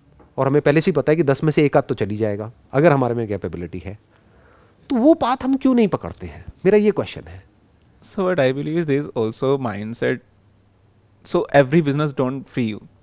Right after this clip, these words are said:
Speaker 2: to be honest, but I believe. Even, so for example, if there's a person who started his, uh,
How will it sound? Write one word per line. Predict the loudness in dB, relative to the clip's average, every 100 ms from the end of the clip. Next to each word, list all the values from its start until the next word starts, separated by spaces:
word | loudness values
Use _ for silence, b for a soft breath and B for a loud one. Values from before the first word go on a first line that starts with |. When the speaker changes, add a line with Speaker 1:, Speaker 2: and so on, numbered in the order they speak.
| -10
Speaker 2:
to | -10
be | -10
honest, | -12 -12
but | -2 2
I | 2
believe. | 0 -8 -12 -8
Even, | -2 0 0 -2 -8 -16 -20 -10
so | 2
for | 2
example, | 4 2 2 -6 -6 -14 -4
if | 0
there's | 4 2 2
a |
person | 2 2 2 -4 -6
who | -10
started | 0 0 0
his, | -4
uh, | -6